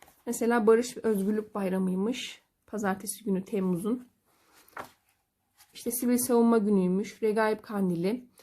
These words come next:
Yani bu şekilde yazıyordu geçen senedeki ajandada. Gerçekten kullanışlıydı. Ama iki bin yirmi bir ajandamda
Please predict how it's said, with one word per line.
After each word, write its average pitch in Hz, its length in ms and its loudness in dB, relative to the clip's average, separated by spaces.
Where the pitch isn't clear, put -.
Yani 262 180 4
bu 294 60 0
şekilde 294 340 2
yazıyordu 247 520 6
geçen 196 320 -2
senedeki 196 460 -4
ajandada. 233 440 2
Gerçekten 269 460 0
kullanışlıydı. 233 760 0
Ama 294 260 4
iki 277 300 -2
bin 277 160 6
yirmi 269 280 4
bir 262 240 0
ajandamda 214 840 2